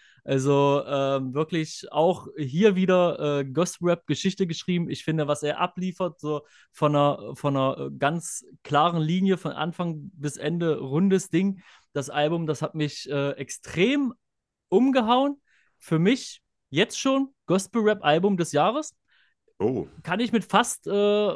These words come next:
Speaker 1: mit guter Gewissheit sagen, dass das schwer oder sehr schwer wird zu toppen.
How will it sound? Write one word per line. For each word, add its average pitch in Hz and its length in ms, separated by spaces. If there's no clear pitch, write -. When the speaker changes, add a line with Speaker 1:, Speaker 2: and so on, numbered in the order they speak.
Speaker 1:
mit 202 500
guter 233 300
Gewissheit 196 440
sagen, 185 260
dass 175 180
das - 460
schwer 165 760
oder 143 140
sehr 151 300
schwer 139 340
wird 139 140
zu - 120
toppen. 143 380